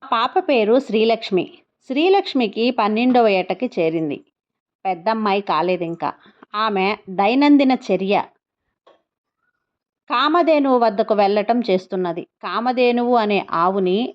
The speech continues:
ఒకనాడు ఒక ఆంబోతు సంగమించింది. అది శ్రీలక్ష్మికి తెలియదు. యథాప్రకారం కామధేనువు పంచితం సేవించింది. ఆ పంచితాన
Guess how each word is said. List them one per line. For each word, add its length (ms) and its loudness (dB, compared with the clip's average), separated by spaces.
ఒకనాడు 540 -2
ఒక 220 -2
ఆంబోతు 640 0
సంగమించింది. 880 -4
అది 200 -8
శ్రీలక్ష్మికి 680 -4
తెలియదు. 480 -6
యథాప్రకారం 920 0
కామధేనువు 720 0
పంచితం 520 -2
సేవించింది. 800 -2
ఆ 160 0
పంచితాన 960 2